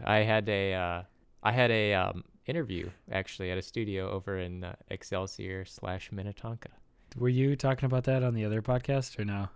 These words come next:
Speaker 2: On the first episode?
Speaker 1: Uh, I'm, I might have.
Speaker 2: Well,
Speaker 1: I don't
Speaker 2: okay,
Speaker 1: know.
Speaker 2: if they
Speaker 1: I think we
Speaker 2: briefly
Speaker 1: talked
Speaker 2: ex-
Speaker 1: ab-, I think we briefly talked about me having internship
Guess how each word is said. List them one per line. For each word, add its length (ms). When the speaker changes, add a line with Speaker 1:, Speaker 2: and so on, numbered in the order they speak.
Speaker 2:
On 80
the 80
first 280
episode? 420
Speaker 1:
Uh, 520
I'm, 180
I 40
might 240
have. 160
Speaker 2:
Well, 160
Speaker 1:
I 100
don't 100
Speaker 2:
okay, 60
Speaker 1:
know. 200
Speaker 2:
if 200
they 480
Speaker 1:
I 60
think 180
we 80
Speaker 2:
briefly 80
Speaker 1:
talked 200
Speaker 2:
ex- 120
Speaker 1:
ab-, 140
I 80
think 180
we 100
briefly 380
talked 300
about 340
me 320
having 280
internship 520